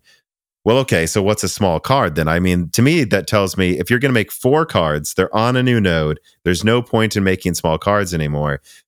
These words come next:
then I'd say there's no point in Navi forty-four being smaller in die size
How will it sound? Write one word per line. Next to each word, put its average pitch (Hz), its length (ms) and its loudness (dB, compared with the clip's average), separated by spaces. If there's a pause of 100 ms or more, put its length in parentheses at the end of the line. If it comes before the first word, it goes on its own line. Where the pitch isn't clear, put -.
then 110 120 4
I'd 120 220 2
say 131 140 2
there's 110 260 0
no 117 260 4
point 107 380 0
in 98 100 -2
Navi 92 360 0
forty-four 87 600 0
being 82 220 -2
smaller 82 500 -2
in 78 120 -6
die 78 240 -2
size 69 440 -8